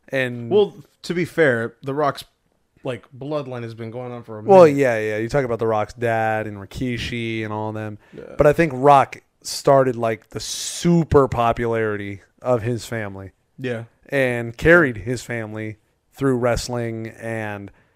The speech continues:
Speaker 1: then went big in Hollywood and made The Rock and Dwayne Johnson even bigger. And so in my eyes, The Rock is the dude of that family, not Roman.
Speaker 2: It's
Speaker 1: So
Speaker 2: just, that's a ballsy thing for Roman to say.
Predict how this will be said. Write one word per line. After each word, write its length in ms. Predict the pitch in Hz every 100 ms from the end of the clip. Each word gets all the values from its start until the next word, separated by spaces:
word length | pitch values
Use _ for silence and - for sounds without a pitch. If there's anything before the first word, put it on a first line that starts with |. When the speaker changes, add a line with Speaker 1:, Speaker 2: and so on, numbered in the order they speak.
| _ _ -
Speaker 1:
then 340 | 139 127 127
went 220 | 127 117
big 220 | 110 123 110
in 80 |
Hollywood 1000 | 110 101 147 160 147 147 151 151 151 147
and 120 | 139
made 340 | 127 127 123 107
The 100 | 117
Rock 400 | 117 120 113 -
and 180 | 123 113
Dwayne 240 | 117 113
Johnson 480 | 107 123 127 - 120
even 240 | 117 107
bigger. 640 | 104 151 156 139 147 147 139
And 240 | 117 104 - _ _ _ _
so 260 | - 151 131
in 60 | 127
my 260 | 208 233
eyes, 220 | 151 135
The 120 | 127 120
Rock 480 | 113 135 117 98
is 180 | 117 104
the 100 | 113
dude 280 | 117 120 113
of 120 | 107
that 220 | 110 104 101
family, 500 | 120 107 95 92 - _ _ -
not 480 | 131 156 175 160
Roman. 460 | 131 127 107 95 92 _ _ _ _ _ -
Speaker 2:
It's 120 | 139
Speaker 1:
So 100 | 139
Speaker 2:
just, 120 | 135 147
that's 160 | 147
a 40 | 139
ballsy 400 | 131 143 131 120
thing 200 | 131 117
for 100 | 117
Roman 260 | 120 117
to 60 | 113
say. 300 | - 117